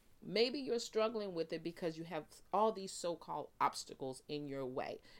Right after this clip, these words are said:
No matter what those obstacles may be or what you think they may be, guess what? There is something called a miracle.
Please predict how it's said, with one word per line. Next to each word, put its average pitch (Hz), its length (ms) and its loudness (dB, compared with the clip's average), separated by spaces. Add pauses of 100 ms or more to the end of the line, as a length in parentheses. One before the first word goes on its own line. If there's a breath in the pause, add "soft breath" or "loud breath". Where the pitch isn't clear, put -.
No 381 60 0
matter 403 180 6
what 403 140 0
those 247 300 4
obstacles - 560 4
may 143 180 -2
be 180 300 -2
or 160 160 4
what 185 180 2
you 160 100 -6 (200)
think 277 260 0
they 165 140 -2
may 143 260 -4
be, 131 180 -2 (440 loud breath)
guess 214 260 6
what? 175 260 0 (480 soft breath)
There 233 580 6 (100)
is 185 280 6
something 208 600 -4
called 160 500 -2 (400)
a 202 100 2
miracle. 190 680 -2